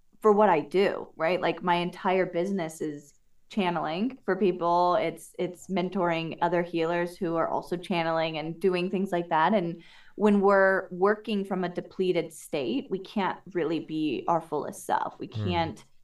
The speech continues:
Speaker 1: we can't actually be our best self for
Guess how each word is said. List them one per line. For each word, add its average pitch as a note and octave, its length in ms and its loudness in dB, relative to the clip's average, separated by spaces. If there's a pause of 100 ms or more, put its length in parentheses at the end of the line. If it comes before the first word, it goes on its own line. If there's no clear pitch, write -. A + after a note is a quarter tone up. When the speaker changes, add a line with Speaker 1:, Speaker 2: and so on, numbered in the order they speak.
(520)
Speaker 1:
we F3+ 140 2
can't G3 400 0
actually E3+ 840 -2
be G3 420 0
our D3 320 0
best - 420 -2
self B2+ 340 0
for D#3 480 -2